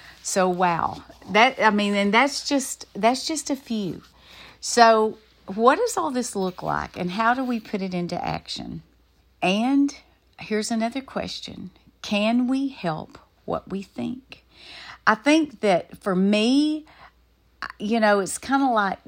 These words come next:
dreams. I would think, "Well, you know, I can't really help what I dream. I can't really help what I thought as long as, um, I don't act on it." A thought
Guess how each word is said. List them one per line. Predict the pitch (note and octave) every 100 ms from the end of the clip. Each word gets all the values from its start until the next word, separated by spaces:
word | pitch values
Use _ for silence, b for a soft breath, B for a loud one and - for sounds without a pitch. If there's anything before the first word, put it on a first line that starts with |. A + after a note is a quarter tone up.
| F#3
dreams. | F3+ G3+ A3 G#3 F3+ F3
I | F#3
would | F#3 F3
think, | - F3+ E3+
"Well, | F#3 A3 A#3
you | A3+ G#3+
know, |
I | G#3
can't | G3+ A#3 G#3+
really | G3+ G3
help | F#3+ G3
what | G3 F3+
I | E3
dream. | E3 F3 G3+ G#3 G#3 F#3+
I | D#3+
can't | - G3
really | - F#3+ F3
help | G3 -
what | E3+
I | - D#3+ -
thought | G#3 G#3+ G#3+ A3 - B B B B -
as | F3+ E3+
long | F3+ F#3 G3 G3+ G3 -
as, | F3 E3+ E3 D#3+ - - B B B B _ -
um, | E3 D3+ C#3+ E3+ E3+ - _ _ _ _ _ _ -
I | F#3
don't | F#3 F3+ - -
act | F#3+ G#3+ - -
on | A#3 A#3
it." | A#3 A#3 A#3 - - b b _
A | E3+
thought | - - G3+ G#3+ A3+ - -